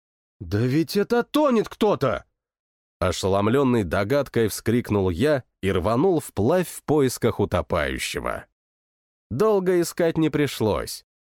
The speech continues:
Я обогнул плакучую иву, которая и скрывала бедолагу, и попытался обхватить тонущего за шею.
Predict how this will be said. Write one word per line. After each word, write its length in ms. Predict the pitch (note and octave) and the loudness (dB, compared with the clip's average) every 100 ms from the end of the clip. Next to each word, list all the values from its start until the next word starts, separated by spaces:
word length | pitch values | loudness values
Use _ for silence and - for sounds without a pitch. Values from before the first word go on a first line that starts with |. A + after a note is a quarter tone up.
| _ - | _ -4
Я 220 | F2+ G#2+ | 0 0
обогнул 480 | A2 B2 D3 E3+ C3+ | 0 0 2 0 0
плакучую 720 | G#2 B2 D#3 C#3 - C3 A#2 | -2 0 0 0 2 2 2
иву, 400 | E3 E3 C#3+ A2+ | 0 0 0 0
которая 460 | G2 E2+ G#2+ G#2 | -2 0 0 0
и 140 | G#2 G#2+ | 0 -2
скрывала 540 | - A2 B2 D3 C3 | -2 -2 0 0 0
бедолагу, 680 | A2+ G2 F#2+ A#2 D3+ D2+ C2 - _ - | 0 0 0 0 -2 -2 -8 -10 _ -6
и 80 | G2 | -2
попытался 680 | G2 C3+ D3 G#3 F#3 - C3+ | 0 -2 0 0 0 -2 -2
обхватить 640 | - G2 B2 G#3 G#3 - | -2 -2 -2 0 -4 0
тонущего 560 | F#3+ E3+ D#3 - C#3 | 0 2 0 0 -2
за 200 | B2+ A#2+ | 0 -2
шею. 600 | A2+ - F#2 C#2+ B1+ - | -4 -2 0 0 -4 -8